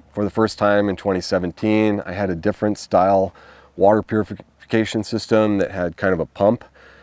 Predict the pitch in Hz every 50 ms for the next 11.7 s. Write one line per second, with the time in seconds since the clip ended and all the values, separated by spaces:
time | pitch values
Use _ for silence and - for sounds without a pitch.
0 | _ _ - 95 98 98 95 90 104 107 113 113 113 - - 120 117 110 104 -
1 | _ _ _ _ - - 117 123 - - 131 113 101 - - 104 101 98 98 95
2 | 92 87 87 - - - _ _ _ _ - - 107 110 113 107 101 85 95 87
3 | 87 110 123 131 127 104 92 92 87 - - 95 90 87 - - - - - 95
4 | 95 101 101 101 95 87 - 104 98 98 101 98 - - - 98 98 104 - 110
5 | 98 92 98 - - 135 131 98 87 87 - _ - - 95 92 - - _ _
6 | _ - 110 127 123 104 87 - 95 92 92 92 90 87 82 85 - 92 92 92
7 | 95 92 92 90 - - 80 98 107 107 - - _ _ - 101 104 104 101 92
8 | 90 - - - - - - - - _ _ - - 95 - 104 - 104 95 90
9 | 98 - - 123 117 110 104 104 - - 117 107 104 104 101 95 - - - -
10 | 92 98 98 95 98 95 92 85 - - - _ - 98 92 87 101 92 87 -
11 | _ 110 110 107 101 - - - - 92 92 92 90 87